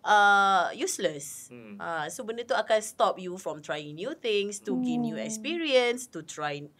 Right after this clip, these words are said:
Speaker 1: apa ni, to grab new opportunities.
Speaker 3: Hmm.
Speaker 1: Ah, so insecurities for me is good, but up to certain extent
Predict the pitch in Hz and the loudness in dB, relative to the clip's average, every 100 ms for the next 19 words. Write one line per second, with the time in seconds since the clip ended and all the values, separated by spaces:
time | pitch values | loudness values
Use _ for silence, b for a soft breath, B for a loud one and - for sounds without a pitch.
0 | B B B 160 160 165 160 156 156 151 | B B B -8 -6 -10 -10 -10 -12 -10
1 | 175 175 170 170 175 131 185 285 359 370 | -8 0 0 0 -6 -6 -6 -4 -4 -4
2 | 254 233 226 233 269 254 247 240 - 269 | -4 -4 -6 -8 -8 -6 -8 -10 -8 -8
3 | - _ _ - 226 240 262 226 226 262 | -8 _ _ -2 -2 -2 -6 -8 -8 -8
4 | 277 - b _ 202 196 214 208 180 180 | -8 -10 b _ -6 -4 -4 -8 -10 -10
5 | 170 170 196 - b b _ _ 180 175 | -10 -8 -8 -10 b b _ _ -2 0
6 | 175 185 - 180 175 156 165 147 - - | 2 2 0 -12 -12 -10 -10 -10 -14 -16
7 | - 135 | -14 -14